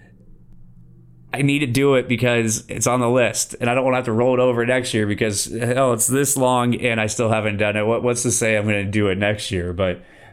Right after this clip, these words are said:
that, tha-, that's really why I like Thanksgiving and New Year's, because it's just kinda cut without all the bullshit of Christmas. I mean, Christmas to me is so silly. Not, not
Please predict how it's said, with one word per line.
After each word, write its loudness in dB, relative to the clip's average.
that, 0
tha-, 0
that's -2
really 0
why 2
I 0
like -2
Thanksgiving 0
and -2
New 2
Year's, 0
because -2
it's -4
just -6
kinda -2
cut -2
without -2
all 0
the -2
bullshit -2
of -4
Christmas. -4
I -12
mean, -2
Christmas -2
to -2
me -2
is 0
so -2
silly. 0
Not, -2
not 0